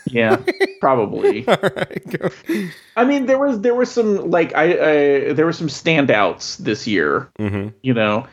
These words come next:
Speaker 1: and,
Speaker 2: Sonic
Speaker 1: like,
Speaker 2: two.
Speaker 1: <laughs> Like, uh, I told my wife my list, uh,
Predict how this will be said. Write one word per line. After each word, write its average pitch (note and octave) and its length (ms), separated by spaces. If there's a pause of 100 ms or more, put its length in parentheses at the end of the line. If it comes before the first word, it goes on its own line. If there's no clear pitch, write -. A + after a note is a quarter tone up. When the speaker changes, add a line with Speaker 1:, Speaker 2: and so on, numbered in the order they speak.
(300)
Speaker 1:
and, A#2 320
Speaker 2:
Sonic A2 420
Speaker 1:
like, B2+ 160
Speaker 2:
two. A#2 340 (440)
Speaker 1:
<laughs> F#3+ 500 (1300)
Like, F#3 240
uh, D#3 360 (100)
I D3 100
told D3 220
my C#3 120
wife B2 260
my A#2 140
list, A2 360
uh, A#2 500